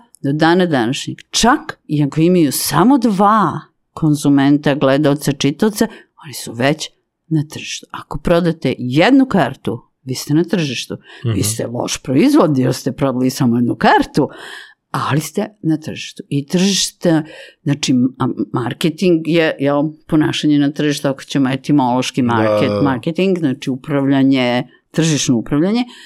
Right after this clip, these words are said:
Speaker 1: E, znači, ovaj, znači, marketing nije ništa uvredljivo i on je, dakle, govorio, govori o tome i ja sam i pohađala i njegove kurseve i razgovarala s njim i pratila njegov rad i pročitala sve njegove knjige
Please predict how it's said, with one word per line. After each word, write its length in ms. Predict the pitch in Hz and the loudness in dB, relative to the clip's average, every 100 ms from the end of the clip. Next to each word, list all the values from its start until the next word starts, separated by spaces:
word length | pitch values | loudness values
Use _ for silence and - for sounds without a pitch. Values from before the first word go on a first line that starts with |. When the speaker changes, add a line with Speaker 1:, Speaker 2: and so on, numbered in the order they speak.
| - - - - _ _ _ | -20 -20 -20 -20 _ _ _
Speaker 1:
E, 200 | - 147 | -2 0
znači, 640 | 135 147 147 - 147 139 - | 2 0 -2 -2 0 0 0
ovaj, 720 | - 131 123 123 139 135 127 - _ _ _ _ _ _ _ | -4 -2 -4 -4 0 2 0 -2 _ _ _ _ _ _ _
znači, 360 | 147 143 127 147 | 0 0 0 2
marketing 460 | 147 143 185 165 156 | 2 2 0 2 4
nije 180 | 151 | 4
ništa 320 | 143 143 - 143 | 4 2 0 -4
uvredljivo 500 | 127 113 143 214 240 | 0 0 2 2 2
i 220 | 170 185 - | 0 0 2
on 280 | 165 175 | 2 4
je, 160 | 180 170 | 2 2
dakle, 460 | 143 139 143 160 139 - _ - - | 0 -2 0 -2 -2 -6 _ -20 -8
govorio, 760 | 139 139 135 123 131 135 113 - | -2 0 2 2 2 2 0 -4
govori 600 | - - 143 143 135 139 | -10 -4 2 2 4 2
o 60 | 120 | 2
tome 420 | - 175 190 220 | 2 2 4 4
i 200 | 170 160 | 2 4
ja 140 | 147 151 | 4 2
sam 280 | 156 135 127 | 2 2 2
i 260 | 135 123 147 | 2 0 -2
pohađala 520 | 135 131 139 151 143 | -2 0 0 0 0
i 80 | 131 | 0
njegove 300 | 127 131 120 | 0 -2 -2
kurseve 720 | - 175 185 180 160 147 131 | 0 0 0 0 2 2 0
i 40 | |
razgovarala 560 | 123 131 135 139 175 165 | -2 -2 0 2 4 2
s 120 | 160 | 0
njim 320 | 165 156 151 | 2 2 2
i 120 | 139 - | 2 0
pratila 400 | 156 160 175 165 | 0 0 2 2
njegov 280 | 147 151 | 4 2
rad 240 | 151 139 135 | 2 2 0
i 60 | |
pročitala 460 | 127 143 147 - 165 | -2 -2 -2 0 0
sve 180 | 156 156 | 2 2
njegove 260 | 147 156 | 4 2
knjige 260 | 151 175 208 | 2 0 0